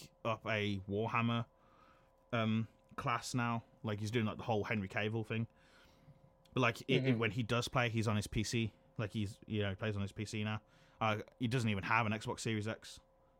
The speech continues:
Speaker 1: And the reason I'm on Xbox, it was because of him. The reason I'm into games
Speaker 2: Mm-hmm.
Speaker 1: is because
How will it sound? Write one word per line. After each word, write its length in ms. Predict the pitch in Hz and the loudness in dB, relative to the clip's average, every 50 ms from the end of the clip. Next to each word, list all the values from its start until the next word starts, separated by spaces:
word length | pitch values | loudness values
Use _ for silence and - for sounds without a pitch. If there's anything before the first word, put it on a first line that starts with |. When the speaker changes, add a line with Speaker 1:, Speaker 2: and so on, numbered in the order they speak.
| _ - | _ -4
Speaker 1:
And 60 | - | -2
the 40 | 104 | -2
reason 340 | 98 110 113 98 113 104 101 - | 0 0 0 0 0 -2 0 2
I'm 240 | 107 110 104 101 95 | 2 2 2 2 2
on 160 | 104 110 110 | 0 0 0
Xbox, 520 | 104 113 - - - 117 - - - - - | 0 -2 -4 -4 -6 -6 -6 -6 -8 -10 -10
it 100 | - 90 | -8 -6
was 240 | 98 95 95 104 104 | -4 -2 -2 -2 -2
because 300 | - 110 104 110 107 104 | -2 -4 -2 -2 -2 -2
of 80 | 101 - | -2 -2
him. 180 | 107 104 104 - _ _ _ _ _ _ _ | -4 -4 -4 -6 _ _ _ _ _ _ _
The 60 | - 110 | 0 2
reason 200 | 120 120 113 117 | 2 2 4 2
I'm 140 | 110 110 - | 2 2 0
into 520 | 76 107 104 104 110 110 107 - - 120 | 0 0 0 0 -2 -2 -2 -2 -2 0
games 400 | 92 104 101 101 104 104 107 - | 0 0 0 0 0 -2 -2 -4
Speaker 2:
Mm-hmm. 80 | 117 107 | -2 -2
Speaker 1:
is 180 | 107 101 101 - - | -2 -2 -2 -4 -8
because 340 | - 110 117 104 98 92 | -8 -4 -4 -4 -4 -4